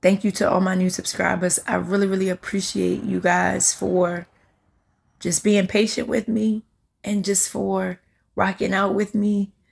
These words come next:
Continue to pray for me. My health is still doing what it's doing, but I trust God. I love him. I worship him. I adore him. He is amazing. In every season,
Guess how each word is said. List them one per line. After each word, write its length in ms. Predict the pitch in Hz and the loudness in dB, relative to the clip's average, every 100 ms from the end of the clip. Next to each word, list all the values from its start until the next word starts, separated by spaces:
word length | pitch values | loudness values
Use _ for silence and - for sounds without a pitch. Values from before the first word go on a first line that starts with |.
| _ _ | _ _
Continue 440 | - 214 226 220 196 | 0 2 4 2 2
to 120 | 196 | -2
pray 320 | - - 202 | -2 0 0
for 260 | 190 202 202 | 0 0 2
me. 360 | 202 202 202 _ _ _ _ _ _ _ _ _ | 2 2 -2 _ _ _ _ _ _ _ _ _
My 200 | - - | 0 2
health 340 | 202 208 214 - | 4 4 2 0
is 120 | - | 0
still 280 | - 202 202 | 2 2 2
doing 260 | 208 202 | 2 2
what 100 | 196 | 0
it's 140 | 202 180 | -2 -2
doing, 320 | 196 196 196 | -2 0 0
but 180 | - - | 0 -2
I 100 | - | -6
trust 420 | - 208 208 - | -4 -4 -4 0
God. 460 | - 190 208 220 - _ _ _ _ _ _ _ _ _ - | 2 2 0 -4 -10 _ _ _ _ _ _ _ _ _ -6
I 100 | - | -2
love 300 | 190 196 196 | 2 2 2
him. 440 | 202 196 196 196 - - - - - _ _ _ _ | 0 -2 -2 -4 -10 -20 -20 -20 -20 _ _ _ _
I 120 | - | -2
worship 480 | 196 202 208 202 190 | 0 2 0 0 -4
him. 300 | 214 208 202 | -2 0 0
I 160 | 196 220 | -2 -2
adore 420 | 208 180 196 202 | -4 -4 -2 0
him. 420 | 202 196 196 190 - - - - - - - - | 0 0 -2 -4 -10 -20 -20 -20 -20 -20 -20 -18
He 240 | - 226 | -10 0
is 100 | 214 | 0
amazing. 840 | 190 180 180 190 214 196 190 175 175 _ _ _ _ _ _ _ _ _ - | 2 0 0 2 2 2 0 -4 -12 _ _ _ _ _ _ _ _ _ -4
In 200 | 190 - - | -2 -4 -2
every 440 | 240 247 220 226 | 0 2 4 4
season, 600 | 190 - 190 - 180 185 | 2 0 0 -2 -4 -8